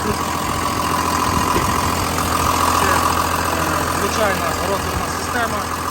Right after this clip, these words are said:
е, паливна, без, без Common Rail. Е, стоїть тільки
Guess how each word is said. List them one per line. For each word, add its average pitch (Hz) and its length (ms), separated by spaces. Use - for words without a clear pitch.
е, - 260
паливна, 190 400
без, 202 180
без 196 140
Common 196 340
Rail. 214 260
Е, - 880
стоїть 202 340
тільки - 300